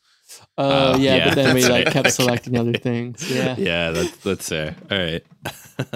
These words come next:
Speaker 2: Um, so, uh, least favorite single episode character.
Speaker 1: Uh, this goes along for me with a,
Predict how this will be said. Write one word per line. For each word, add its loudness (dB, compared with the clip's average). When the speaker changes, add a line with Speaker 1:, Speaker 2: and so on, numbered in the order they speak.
Speaker 2:
Um, -6
so, -2
uh, -2
least -4
favorite -2
single -6
episode -8
character. -10
Speaker 1:
Uh, 2
this 0
goes 0
along -2
for -2
me 0
with -2
a, 0